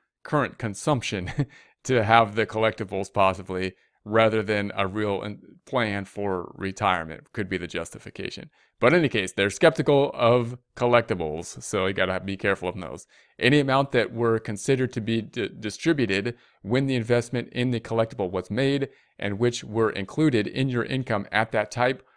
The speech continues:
aren't included in your income when the collectible, uh, is actually distributed from the ira." So in other words, basically, you're gonna,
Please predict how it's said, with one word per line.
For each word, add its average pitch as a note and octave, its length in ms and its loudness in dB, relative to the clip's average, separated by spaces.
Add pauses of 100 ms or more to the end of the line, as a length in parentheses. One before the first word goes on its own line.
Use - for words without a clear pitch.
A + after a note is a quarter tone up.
(200)
aren't C3 300 0
included B2 520 -2
in G#2+ 180 -4
your G2+ 140 -2
income A2 460 -4
when G2+ 140 -8
the G2 80 -6
collectible, G#2+ 600 -4 (160)
uh, F#2+ 160 -2
is G#2+ 240 -8
actually A2+ 400 -2
distributed G#2+ 760 -4 (240)
from A#2 580 2
the F#2 120 2
ira." F#2+ 380 2 (340)
So B2+ 160 0
in B2 40 6
other A#2+ 140 6
words, G#2+ 320 2 (260)
basically, A#2 460 2
you're G#2 140 0
gonna, A2+ 280 2